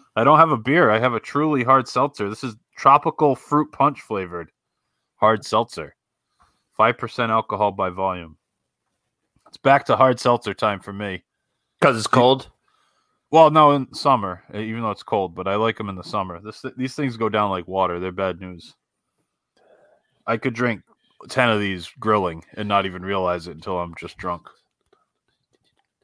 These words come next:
Speaker 1: This one's good. It just tastes like a
Speaker 2: So what you, what
Speaker 1: like
Speaker 2: you
Speaker 1: a fruit
Speaker 2: yuppies
Speaker 1: punch.
Speaker 2: call it is a se-, it's called a session beer, correct?
Speaker 1: Well, it's not a beer, but yes,
Speaker 2: Oh.
Speaker 1: it would be called a session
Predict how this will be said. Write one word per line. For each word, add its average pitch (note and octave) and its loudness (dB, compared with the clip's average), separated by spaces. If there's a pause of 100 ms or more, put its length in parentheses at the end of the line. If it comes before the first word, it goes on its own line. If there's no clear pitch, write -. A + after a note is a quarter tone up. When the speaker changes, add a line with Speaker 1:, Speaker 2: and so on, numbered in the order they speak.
(1800)
Speaker 1:
This - -12
one's C#3 -4
good. B2 0
It - -2
just A2 -8
tastes A2+ -6
like A2 -2
a G2 -2 (200)
Speaker 2:
So - 4
what C#3 6
you, D3 8 (100)
what A#2+ 6
Speaker 1:
like A2+ -2
Speaker 2:
you C3+ 8
Speaker 1:
a C3+ 8
fruit B2 6
Speaker 2:
yuppies A#2+ 6
Speaker 1:
punch. - -8
Speaker 2:
call A2+ 4
it G2+ -2
is G2+ -2
a F#2+ -6
se-, A2+ -2
it's G#2+ -8
called G#2 0
a F2 -6
session G#2 -4
beer, D#2+ -6
correct? - -6 (340)
Speaker 1:
Well, E3 6
it's D3+ 0
not F3 8
a A#2 2
beer, F#2+ -2
but G#2 -2
yes, G2+ -6
Speaker 2:
Oh. F#2+ 4
Speaker 1:
it E2+ -2
would G2 -8
be G2 -14
called G2+ 0
a F2+ -14
session E2+ -14